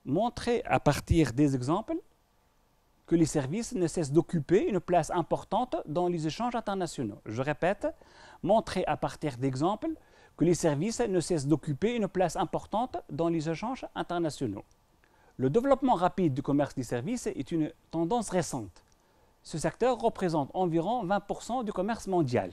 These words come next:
Les services du transport et du voyage comptent pour cinquante-cinq à soixante pour cent des échanges de services. Donc, euh,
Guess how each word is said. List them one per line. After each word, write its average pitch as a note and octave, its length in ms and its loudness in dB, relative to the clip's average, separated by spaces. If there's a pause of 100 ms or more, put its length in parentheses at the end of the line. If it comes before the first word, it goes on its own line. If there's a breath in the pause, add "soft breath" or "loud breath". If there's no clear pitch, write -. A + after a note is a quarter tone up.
(720 soft breath)
Les C3 100 0
services G#3 340 0
du G3 100 -6
transport F3+ 640 -2
et D#3+ 60 -2
du C#3+ 100 2
voyage D#3 640 2
comptent G#3 320 -2 (180)
pour E3 260 0
cinquante-cinq D#3+ 640 -4
à C3 80 -4
soixante C#3 320 -8
pour C3+ 200 -8
cent A3+ 300 -4
des C#3+ 200 -4
échanges A3 260 -4
de G#3 80 -4
services. G#2 520 -8 (1700 soft breath)
Donc, D#3+ 300 2
euh, D3 140 2